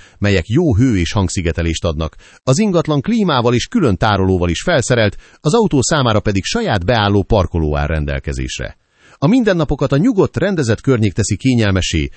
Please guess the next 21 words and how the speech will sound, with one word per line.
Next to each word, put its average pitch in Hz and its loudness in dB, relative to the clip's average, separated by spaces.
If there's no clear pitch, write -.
játszótér, 107 0
valamint 101 2
Aldi 165 2
és 92 -2
Lidl 151 2
néhány 123 0
percre, 95 0
miközben 120 0
az 82 2
utca 120 -2
csendes 82 -2
marad. 67 -4
A 123 0
rezsi 180 2
alacsony, 123 2
így 151 2
a - 4
fenntartás 117 0
is 95 -6
megfizethető 80 -2
marad. 73 -2